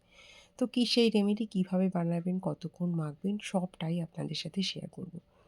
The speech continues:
তার আগে বলি, যে যেখান থেকে দেখছেন আমার ভিডিওটা, সবাইকে জানাই অনেক ভালোবাসা, শুভেচ্ছা রইল। যদি ভালো লাগে লাইক দেবেন, যদি চ্যানেলকে সাবস্ক্রাইব করা না থাকে চ্যানেলকে অবশ্যই সাবস্ক্রাইব করে পাশে থাকবেন,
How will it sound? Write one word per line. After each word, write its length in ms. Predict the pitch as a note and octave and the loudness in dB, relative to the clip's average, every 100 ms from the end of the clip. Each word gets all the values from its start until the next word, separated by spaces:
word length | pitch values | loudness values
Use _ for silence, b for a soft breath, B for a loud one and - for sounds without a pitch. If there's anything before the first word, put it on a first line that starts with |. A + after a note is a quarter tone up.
| b b _ - | b b _ 0
তার 180 | G3 | 2
আগে 140 | G3 G3 | 4 4
বলি, 200 | A3 B3 | 2 2
যে 160 | G#3 | 2
যেখান 240 | G3 G3+ B3+ | 0 0 -2
থেকে 180 | C4 A#3+ | -2 -4
দেখছেন 480 | A3+ G3+ - C4 | -4 -6 0 2
আমার 200 | A#3 G3+ | 4 2
ভিডিওটা, 480 | F#3 F3+ F3 F#3 C4+ B B B | 2 2 2 0 -2 B B B
সবাইকে 420 | - A#3+ C#4+ C4+ A3 | -2 2 4 4 4
জানাই 280 | F#3 E3+ | 4 4
অনেক 200 | D#3 D#3 D#3 | 2 0 -2
ভালোবাসা, 400 | D#3 D3+ D3+ G#3 | -4 -2 -4 -4
শুভেচ্ছা 420 | F#3 D#3 D#3 F3 | -2 -2 -2 -2
রইল। 240 | E3 F3+ A3 | 0 0 -2
যদি 220 | E3 F3 | -2 0
ভালো 220 | F#3 F#3 | 2 4
লাগে 220 | F#3+ G3 | 2 2
লাইক 200 | G3+ G3+ | 0 0
দেবেন, 280 | F#3+ G#3+ B3 | -2 -2 0
যদি 200 | G#3+ G3 | 0 -2
চ্যানেলকে 380 | F#3 E3+ E3 E3+ | 0 0 0 -2
সাবস্ক্রাইব 420 | - F3+ - A3 | -2 -4 -4 -4
করা 180 | A3 G#3 | -2 -2
না 100 | G3 | -2
থাকে 160 | G#3 A3+ | -6 -6
চ্যানেলকে 380 | F3+ D3+ D3+ D3+ | -4 -4 -6 -8
অবশ্যই 320 | D3 A3+ A3+ | -6 -6 -4
সাবস্ক্রাইব 420 | E3+ - F3 - | -4 -4 -8 -4
করে 100 | C4+ | -4
পাশে 360 | - D#3 - D#3 | -4 -6 -6 -8
থাকবেন, 320 | D#3+ D#3 | -8 -12